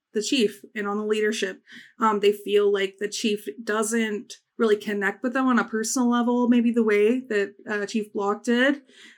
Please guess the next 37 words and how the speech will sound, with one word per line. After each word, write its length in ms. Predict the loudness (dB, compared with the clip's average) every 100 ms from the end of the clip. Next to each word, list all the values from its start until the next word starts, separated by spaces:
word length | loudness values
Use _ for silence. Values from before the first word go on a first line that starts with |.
| _
He 120 | -4 2
doesn't, 320 | 4 2 -4
sh-, 160 | -4 0
they 100 | 2
said 160 | 4
he 100 | 4
doesn't 200 | 4 2
show 220 | -2 0
up 60 | 0
for 120 | 0
meetings, 720 | 2 2 4 4 4 2 -8 -6
that 140 | -4
he's 320 | -4 -6 -6 0
late 340 | 2 2 0
all 160 | -2 -2
the 80 |
time, 560 | 0 2 2 0 -4 -4
that 160 | -4 -4
he 100 | -2
doesn't 540 | 0 0 0 -2 -8 _ -14
really, 340 | 0 6 8 6
like, 220 | 4 2
connect 320 | 4 4 4
with 80 | 2
them, 120 | 4
doesn't 200 | 4 6
really 140 | 4
understand 460 | 4 2 2 0 2
them. 180 | 4 2 -4 -18 -2
And 380 | 4 4 2 -2 -8 _ -20 -20 0
they, 220 | 4 4
they 240 | 4 4 4
seem 220 | 6 8
to 80 | 8
have 100 | 8
this 160 | 4
view 420 | 0 4 8 8